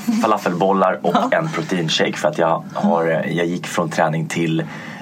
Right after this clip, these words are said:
Speaker 1: eh, studio och
Speaker 2: Ja.
Speaker 1: läste, jag håller på att läsa in en isländsk bok.
Speaker 2: Mm.
Speaker 1: Eh, och, och, och sen så hade jag inte, ja, inte hunnit äta och planerade
Speaker 2: Mm.
Speaker 1: lite fel.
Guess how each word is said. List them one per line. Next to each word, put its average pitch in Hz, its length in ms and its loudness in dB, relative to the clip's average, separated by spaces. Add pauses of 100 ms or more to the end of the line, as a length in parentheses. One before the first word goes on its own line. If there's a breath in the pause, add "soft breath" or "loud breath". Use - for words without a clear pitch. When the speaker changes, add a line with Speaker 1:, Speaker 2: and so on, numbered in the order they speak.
Speaker 1:
eh, 78 760 0
studio 82 460 0
och 85 100 -2 (360)
Speaker 2:
Ja. 185 60 2
Speaker 1:
läste, - 340 0
jag 76 340 2
håller 76 140 0
på 76 60 -2
att 76 40 0
läsa 76 220 0
in 73 100 -4
en 67 280 -6 (140)
isländsk - 480 -4
bok. - 360 -4 (260 loud breath)
Speaker 2:
Mm. 196 120 2 (340 loud breath)
Speaker 1:
Eh, 76 220 2
och, 78 500 -2 (140)
och, 76 120 2 (260)
och 76 140 -4
sen 76 200 -4
så - 160 -4
hade 76 200 0
jag 73 100 -2
inte, - 180 -12 (140)
ja, - 280 0
inte - 200 -6
hunnit 71 260 -6
äta - 260 -4
och - 240 -4
planerade 170 420 -2
Speaker 2:
Mm. - 120 -8
Speaker 1:
lite - 140 -10
fel. - 300 -4